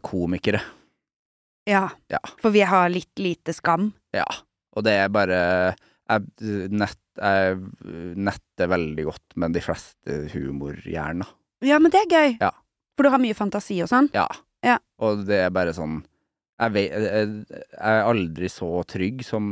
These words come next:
Speaker 1: når jeg skal snakke med en komiker. Det, og jeg trenger nesten ikke å ha møtt mennesker før. Nå kjenner jeg jo mange komikere da,
Speaker 2: Mm.
Speaker 1: men jeg trenger ikke å ha møtt en komiker før.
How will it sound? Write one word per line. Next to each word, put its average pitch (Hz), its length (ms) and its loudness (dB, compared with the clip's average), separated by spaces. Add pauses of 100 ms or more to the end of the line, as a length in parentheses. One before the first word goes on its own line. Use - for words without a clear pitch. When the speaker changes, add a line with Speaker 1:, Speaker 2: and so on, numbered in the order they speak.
(180)
Speaker 1:
når 90 240 -2
jeg 87 160 -2
skal 98 160 -6
snakke - 280 -6
med 78 260 -4
en 87 40 -8
komiker. 78 460 -6 (120)
Det, - 200 -4
og 120 80 2
jeg 123 160 2
trenger 120 340 2
nesten 95 280 -6
ikke 95 120 -2
å 87 60 2
ha 85 80 0
møtt - 180 -12
mennesker 90 400 -6
før. 110 160 2
Nå 113 160 -4
kjenner 92 380 -2
jeg 82 80 -2
jo 92 100 -2
mange 82 180 -4
komikere 78 460 0
da, 113 120 -8
Speaker 2:
Mm. 247 360 2
Speaker 1:
men 104 240 2 (140)
jeg 98 160 -4
trenger 82 260 -2
ikke 147 120 0
å 143 40 2
ha 110 60 0
møtt - 160 -10 (280)
en 95 140 -8
komiker 76 460 -8
før. 80 340 -8